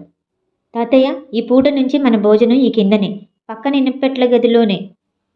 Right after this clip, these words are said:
విజయ్ని మనం విసిగించొద్దు, తను పిలిస్తేనే మనం మాట్లాడదాం." "అలా కాదు ఆనంద్," విజయ్ వారించాడు. ఆనంద్ విజయ్ వైపు తిరిగి, "ఇప్పుడు చెప్పు, మేము అసలు ఎప్పుడైనా ఏదైనా ప్రాణావసరం వస్తే మాట్లాడొచ్చా, అది వద్దా?"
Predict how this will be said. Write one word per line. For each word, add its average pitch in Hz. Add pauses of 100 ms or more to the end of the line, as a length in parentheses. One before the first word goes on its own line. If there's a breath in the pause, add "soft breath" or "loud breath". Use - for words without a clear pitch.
విజయ్ని 233
మనం 240
విసిగించొద్దు, 208
తను 185
పిలిస్తేనే 269
మనం 202
మాట్లాడదాం." 175 (600)
"అలా 233
కాదు 202
ఆనంద్," 190 (480)
విజయ్ 208
వారించాడు. 185 (480)
ఆనంద్ 220
విజయ్ 233
వైపు 269
తిరిగి, 208 (720)
"ఇప్పుడు 220
చెప్పు, 233 (140)
మేము 220
అసలు 214
ఎప్పుడైనా 208
ఏదైనా 214
ప్రాణావసరం 226
వస్తే 226
మాట్లాడొచ్చా, 196
అది 233
వద్దా?" 180